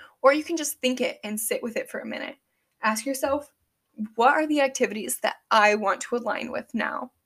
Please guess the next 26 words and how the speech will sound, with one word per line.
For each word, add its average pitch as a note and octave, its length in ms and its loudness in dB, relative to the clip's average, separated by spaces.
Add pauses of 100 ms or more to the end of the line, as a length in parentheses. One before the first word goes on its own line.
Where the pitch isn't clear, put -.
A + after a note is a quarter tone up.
(320)
Maybe B3+ 400 4
old G#3+ 260 8
Olivia, C4 540 2 (640)
the B3+ 80 4
activities A#3+ 420 0
she C4+ 160 0
wanted A#3+ 260 2
to C4 100 0
align G#3 320 0
with C4 280 -4
were A3 240 4
making A3 400 -2
friends. D#4 480 4 (280)
And A#3 120 -4
for A3 100 2
her, G#3 220 2
that A3+ 220 4
was A3 140 -4
going A#3 340 0
out C#4+ 300 4
and, G3+ 420 -6
you A#3+ 140 -4
know, F#3 100 -2
meeting G#3 320 -4
new A#3+ 100 -2
people. - 540 -2